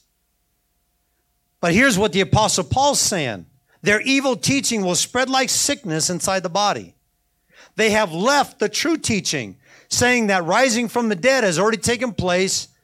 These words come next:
so they are destroying the faith of some people. Can you imagine this? Religious people destroying the faith of some people.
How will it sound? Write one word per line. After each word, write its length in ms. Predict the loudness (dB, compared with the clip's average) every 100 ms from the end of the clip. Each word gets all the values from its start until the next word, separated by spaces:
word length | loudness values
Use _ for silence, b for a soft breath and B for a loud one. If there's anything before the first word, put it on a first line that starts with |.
| _ _
so 180 | -2 2
they 140 | 4
are 60 | 2
destroying 560 | 2 0 0 2 2
the 100 | 2
faith 340 | 0 0 0 0
of 140 | -2
some 300 | -2 -2 -2
people. 540 | -2 -4 -2 -2 -2 b b _
Can 160 | -4 -2
you 80 |
imagine 420 | 0 0 0 0 0
this? 320 | 0 -2 -2
Religious 480 | 0 0 2 0 0
people 300 | -2 0 -2
destroying 580 | 0 0 0 0 2
the 100 | 0
faith 340 | 0 -2 0 -4
of 120 | -4
some 200 | -6 -4
people. 460 | -6 -4 -6 -6